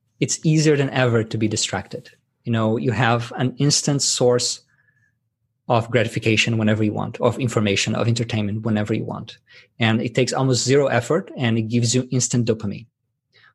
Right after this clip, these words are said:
So it's very hard to, to develop really focus and to stay with one thing at the same time when there's so many shiny objects kind of floating around in your brain and, and in your phone. So this is an added challenge for the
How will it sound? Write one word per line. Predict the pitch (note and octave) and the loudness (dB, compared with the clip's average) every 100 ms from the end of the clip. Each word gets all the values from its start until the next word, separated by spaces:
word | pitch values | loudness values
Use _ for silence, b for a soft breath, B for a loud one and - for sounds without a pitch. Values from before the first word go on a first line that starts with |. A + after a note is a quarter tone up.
| - | -8
So | - A#2 A2+ A2+ | 0 2 4 2
it's | - C3 - | 0 -2 0
very | C3+ C#3 | 2 2
hard | B2 A#2+ A#2+ A#2+ | 2 2 2 0
to, | A#2+ A2+ G#2+ G#2+ - _ _ _ - | 0 2 0 -2 -8 _ _ _ -6
to | B2 | 0
develop | A#2 A#2 A#2 A2+ - | 2 4 2 0 -4
really | A#2+ A2+ A2+ A2+ A2+ _ _ _ - | -4 0 2 2 -2 _ _ _ -10
focus | - B2+ - - - | 0 0 0 -6 -4
and | A2+ | -4
to | B2+ | -2
stay | - C3+ C#3 | 0 2 2
with | B2 | 2
one | A#2 A#2 A2+ | 2 0 0
thing | A#2+ | -4
at | G#2+ | -4
the | |
same | A2 G#2+ G#2 | -6 -8 -10
time | - A2 A#2+ b b | -10 -12 -12 b b
when | A#2+ A2+ | 0 2
there's | A#2+ | 2
so | - C3+ | 2 2
many | C3+ C#3 | 4 2
shiny | - B2 B2 | 2 2 4
objects | B2 A2+ A2 G#2 - | 2 2 2 0 2
kind | A2+ | 2
of | A2 | 2
floating | - A2+ A#2 A#2 | 0 0 2 0
around | G#2+ G2+ G#2 | 0 0 0
in | A#2 | 2
your | A#2+ G#2 | 2 2
brain | G#2+ G#2+ G#2+ | 2 2 0
and, | G#2+ G2+ A2 b b | -2 -4 -6 b b
and | A2 | 0
in | G#2+ | 2
your | G#2+ | 2
phone. | G2+ D#3+ G#2+ - _ b b b b b | 0 -2 -4 -10 _ b b b b b
So | - B2 A#2 A2 | 0 4 4 2
this | A#2 C#3+ | 2 2
is | D#3+ | 2
an | C#3+ | 2
added | B2 B2 B2 | 2 2 2
challenge | A#2+ A#2+ A2+ G2+ - - | 2 2 2 0 -4 -10
for | - A#2+ A2 | -8 -4 -2
the | G#2+ G#2+ G#2+ G#2+ | 0 0 0 -2